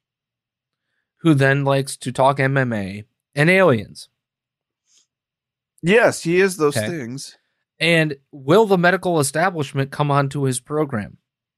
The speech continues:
Speaker 1: No.
Speaker 2: Not
Speaker 1: And
Speaker 2: likely,
Speaker 1: does
Speaker 2: no.
Speaker 1: the medical establishment attempt to discredit him around every corner?
Speaker 2: Uh, yes,
Speaker 1: Yes.
Speaker 2: they do.
Speaker 1: So what part of this isn't true?
Speaker 2: Look,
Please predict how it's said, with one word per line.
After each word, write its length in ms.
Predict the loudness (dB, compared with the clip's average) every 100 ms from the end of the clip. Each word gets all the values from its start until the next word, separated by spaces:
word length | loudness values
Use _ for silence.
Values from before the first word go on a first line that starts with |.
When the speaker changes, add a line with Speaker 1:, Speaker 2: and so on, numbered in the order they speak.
| _ _ _ _
Speaker 1:
No. 380 | 0 0 0 -6 _
Speaker 2:
Not 400 | -12 -2 0 2
Speaker 1:
And 60 | 2
Speaker 2:
likely, 140 | 2
Speaker 1:
does 220 | 2 2
Speaker 2:
no. 80 | 2
Speaker 1:
the 160 | 0 2
medical 420 | 0 0 0 0
establishment 680 | 0 -2 -2 -4 -4 -4 -4
attempt 480 | -4 -4 -6 -8 -8
to 100 | -6
discredit 640 | -6 -8 -2 -2 -2 -6
him 260 | -6 -8 -6
around 320 | -2 0 -2 -4
every 240 | -10 -14
corner? 420 | -2 0 0 -6 _ _ _ _ _ _ _ -8
Speaker 2:
Uh, 40 | -6
yes, 360 | -4 0 0
Speaker 1:
Yes. 140 | -2 -4
Speaker 2:
they 140 | -6
do. 160 | -8 -10 _ _ _ _ _ _
Speaker 1:
So 240 | -4 0 2
what 300 | 4 2 2
part 160 | 0
of 80 | 0
this 160 | -2 -2
isn't 240 | -4 -6
true? 340 | -4 -6 -6 _ _ _ _ _ _ _ _ _ _ _ _ _ _ _ _ _ _ -18 -16 -2
Speaker 2:
Look, 340 | 2 4 2